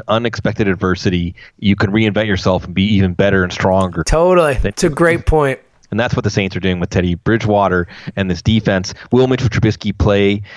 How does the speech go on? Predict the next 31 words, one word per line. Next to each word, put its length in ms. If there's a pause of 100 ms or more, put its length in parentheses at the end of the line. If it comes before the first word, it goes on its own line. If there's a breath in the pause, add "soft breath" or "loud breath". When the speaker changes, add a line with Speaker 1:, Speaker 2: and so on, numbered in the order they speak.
(200 loud breath)
Speaker 1:
this 200
one? 200
We'll 160
see. 460 (380 soft breath)
Uh, 220
and 260
Speaker 2:
Does 300
it 140
even 400
matter, 440
Sigmund? 420
Speaker 1:
Well, 160
Speaker 2:
Is 80
the 80
Speaker 1:
that's 120
the 60
Speaker 2:
better 100
Speaker 1:
thing, 120
right? 60
Speaker 2:
question. 800
Speaker 1:
Nick 160
Foles, 420
future 400
Chicago 440
Bear. 400
I 160
don't 160
know. 260 (320 loud breath)
Uh, 420
Speaker 2:
Ooh, 800
buddy. 520